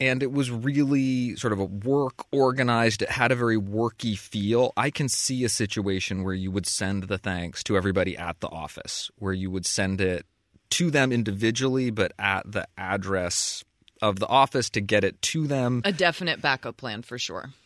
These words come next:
Speaker 1: And not completely out of character with the nature of the event that I just described. Now, if it was
Speaker 2: Correct.
Speaker 1: at someone's home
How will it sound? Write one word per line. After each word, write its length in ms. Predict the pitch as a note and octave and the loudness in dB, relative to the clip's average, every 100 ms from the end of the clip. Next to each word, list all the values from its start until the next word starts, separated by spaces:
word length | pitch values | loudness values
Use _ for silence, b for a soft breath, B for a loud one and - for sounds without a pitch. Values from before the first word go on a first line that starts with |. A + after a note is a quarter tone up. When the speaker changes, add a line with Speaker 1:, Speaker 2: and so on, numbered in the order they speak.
| - | 0
Speaker 1:
And 240 | E3+ E3+ | 4 4
not 360 | F3+ F#3 E3+ - _ - | 4 4 2 0 _ -4
completely 640 | F3 D3 F3+ F3+ D#3 C#3 - | -2 0 0 0 -2 -2 2
out 220 | D#3 C#3+ | 4 4
of 140 | A#2+ | 0
character 840 | - - C#3 C#3 - B2+ A#2 A2+ G2 | -2 0 0 0 2 4 4 2 0
with 280 | A2 A2 | 0 0
the 80 | - | 2
nature 480 | A2 A2 A2 - A#2 | 2 2 0 0 -2
of 100 | G#2 | 0
the 100 | A2 | 0
event 320 | F#2 A2 G#2+ | 2 2 2
that 100 | G#2+ | 2
I 60 | G2+ | 2
just 220 | F#2+ - | 2 -2
described. 440 | G2 - B2 G2 | -4 0 2 2
Now, 100 | G2+ | 2
if 160 | A2 B2 | -2 -2
it 80 | A2+ | 0
was 140 | G#2+ | 0
Speaker 2:
Correct. 160 | - A#2+ | 2 2
Speaker 1:
at 100 | - | 2
someone's 400 | D#3+ C3 A2+ G#2 | 2 2 0 -2
home 600 | - F#3+ D3+ C#3 C3+ | 0 0 0 -2 -4